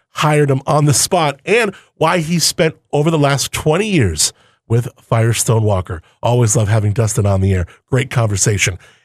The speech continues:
The amount of beer knowledge in this room, just nuts.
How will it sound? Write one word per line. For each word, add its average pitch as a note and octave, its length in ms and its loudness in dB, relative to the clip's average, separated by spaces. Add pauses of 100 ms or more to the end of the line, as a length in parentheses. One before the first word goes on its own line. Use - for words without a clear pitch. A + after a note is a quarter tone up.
(160)
The D#3+ 100 0
amount F3 320 2
of F3+ 120 -2
beer F#3 200 2
knowledge G#2+ 480 0
in D#3 180 2
this D3 220 2
room, F3 280 0 (440)
just D3 220 0
nuts. - 340 -4